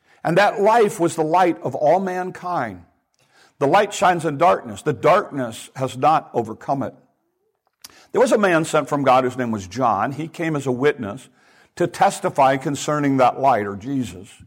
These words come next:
so that through him all might believe. He himself was not the light, or Jesus. He came only as a witness to the light, or Jesus. The true light, Jesus, that gives light to everyone was coming into the world.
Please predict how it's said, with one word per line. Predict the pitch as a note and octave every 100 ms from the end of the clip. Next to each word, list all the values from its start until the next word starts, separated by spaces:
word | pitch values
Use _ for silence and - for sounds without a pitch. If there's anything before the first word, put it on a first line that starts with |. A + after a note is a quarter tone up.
| - - - - _ _
so | - G3+
that | F#3+ F3+
through | - G3+ G3
him | G#3 A3 F#3+
all | - F3
might | F3 E3 D#3
believe. | D3 D#3+ B2+
He | - G3+ B3
himself | C#4+ B3 F#3+ - D#3+ D#3+ C3+ C#3 C3+
was | C#3+ B2+
not | B2 D3 F3+ E3+ -
the | B2
light, | F#2+ F#2+ A#2
or | B2
Jesus. | G#2 G#2 F2 G2 E3 - _ _ _ _ _ _
He | - A3+
came | G#3+ A#3 G#3
only | - G#3+ A3 G3 D#3+ D#3 -
as | D3+ D3+
a | D3
witness | D3+ G3+ D#3+ A#2+ F#2+ - -
to | C#3+ B2+ A2 F#2+ - -
the | G2+
light, | G2 F2+ C#2+ _ _
or | F2+
Jesus. | F2+ E2+ C#2+ - _ _ _ _ _ _ _ _ _ _ _ _ -
The | F3+
true | F3+ - C#4 C#4 A3
light, | C#3 C3 D#3+ -
Jesus, | C3+ G#2+ F#2+ B2+ - _
that | D3+
gives | D#3+ G3+ F3
light | D3 D#3 F#3+ G#3+ G3+
to | G3 G3
everyone | G3 G3 F#3+ E3+ B2 A#2 C3
was | C#3 C#3
coming | - E3+ F3 D#3
into | C#3
the | B2
world. | A#2+ D#3 B2+ F#2 F2+